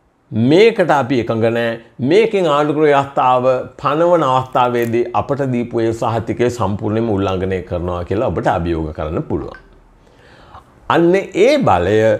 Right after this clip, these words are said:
මේ රටේ ඕනම පුරවැසියෙකුට පුළුවන්. අලුතෙන් පනත් කෙටුම් පතක් ගේනකොට, ව්‍යවස්ථා සංශෝධනයක් ගේනකොට ඒක බලගන්වලා ශ්‍රේෂ්ඨ අධිකරණයට ඉදිරියට ගිහලා කියන්න,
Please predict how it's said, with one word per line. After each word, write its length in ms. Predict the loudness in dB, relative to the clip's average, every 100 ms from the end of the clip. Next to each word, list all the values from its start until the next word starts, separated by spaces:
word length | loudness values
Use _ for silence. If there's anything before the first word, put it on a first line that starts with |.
| -4
මේ 180 | 2 2
රටේ 260 | 4 4 6
ඕනම 480 | 6 4 2 0 -2
පුරවැසියෙකුට 680 | -2 2 2 2 0 -2 -2
පුළුවන්. 440 | -2 0 2 0 -4 -10 _ _ 0
අලුතෙන් 460 | 2 4 4 2 0
පනත් 320 | 0 0 0
කෙටුම් 280 | -2 -2 -4
පතක් 320 | -4 -4 -4
ගේනකොට, 380 | -4 -2 -4 0
ව්‍යවස්ථා 440 | 2 2 0 -2
සංශෝධනයක් 600 | -2 -4 -4 -4 -4 -4
ගේනකොට 420 | -4 -4 -2 -2
ඒක 120 | 0 0 2
බලගන්වලා 760 | 2 4 4 4 4 2 2
ශ්‍රේෂ්ඨ 380 | -2 -2 -2 -2
අධිකරණයට 480 | -2 -2 -2 -2 -4
ඉදිරියට 360 | -4 -2 -2 0
ගිහලා 200 | -2 0
කියන්න, 380 | 2 2 2